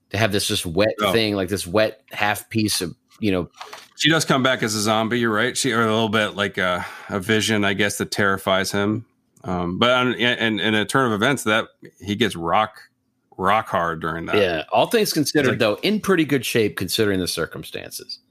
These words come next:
Speaker 2: You're right. You're right. You don't think she, you, you think she should have been blown apart by the,
Speaker 1: Right.
Speaker 2: by the train?
Speaker 1: Yeah. Actually,
Speaker 2: Yeah.
Speaker 1: the, when they,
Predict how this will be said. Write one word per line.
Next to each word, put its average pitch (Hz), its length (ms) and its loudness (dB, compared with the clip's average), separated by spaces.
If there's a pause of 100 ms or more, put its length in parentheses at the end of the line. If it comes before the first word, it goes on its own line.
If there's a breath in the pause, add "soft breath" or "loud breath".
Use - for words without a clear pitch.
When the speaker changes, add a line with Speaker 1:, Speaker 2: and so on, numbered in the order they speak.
(400)
Speaker 2:
You're 147 140 4
right. 101 220 2
You're 131 100 0
right. 98 280 0
You 113 100 2
don't 123 120 2
think 117 140 -2
she, 117 160 -2
you, 110 220 0
you 117 200 2
think 127 140 4
she 117 160 0
should 117 120 2
have 107 80 2
been 98 140 0
blown 104 220 2
apart 104 340 0
by 101 180 0
the, 95 140 0
Speaker 1:
Right. 98 320 2
Speaker 2:
by 98 100 -2
the 95 100 -4
train? 110 380 0
Speaker 1:
Yeah. 87 280 2
Actually, 139 340 2
Speaker 2:
Yeah. 120 40 4
Speaker 1:
the, 110 160 -4
when 117 160 2
they, 110 260 0